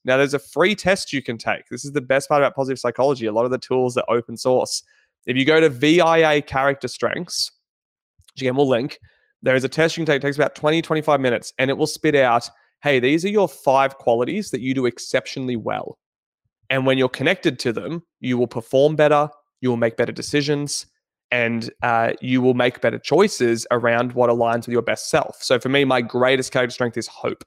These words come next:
Being able to see a positive outcome at the end of a difficult time, like, nurturing that, staying connected to that is my best strength. Social intelligence is one of my top five. Humor is one of my top five,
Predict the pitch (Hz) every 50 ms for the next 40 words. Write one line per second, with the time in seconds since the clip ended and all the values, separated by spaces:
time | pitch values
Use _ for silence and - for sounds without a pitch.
0 | _ _ _ _ _ _ _ _ _ _ _ _ _ - 131 131 135 131 131 127
1 | 123 - - - 135 135 135 139 - - - - - 131 131 120 127 123 117 117
2 | 117 120 - - - 123 120 120 - 117 117 117 117 113 113 117 113 - - -
3 | 110 - - - 120 120 120 117 113 117 113 113 - _ _ _ _ _ - 123
4 | 127 127 131 139 151 147 - - 139 139 131 123 - 127 123 117 - 117 123 -
5 | - 131 - 135 151 170 165 - 127 117 113 117 120 117 113 113 117 _ - 117
6 | 123 127 120 - - - - - 123 117 107 - _ _ _ _ _ _ - -
7 | - 123 131 127 - 131 123 120 110 - 135 143 156 160 143 151 147 135 - 139
8 | 127 135 135 131 135 131 127 123 - 139 127 - - - 127 123 123 127 127 127
9 | 123 - _ _ _ _ _ _ - - 143 147 147 147 143 131 123 127 127 131
10 | 127 123 120 - - 120 - - - - 123 120 117 117 117 117 117 120 117 -
11 | -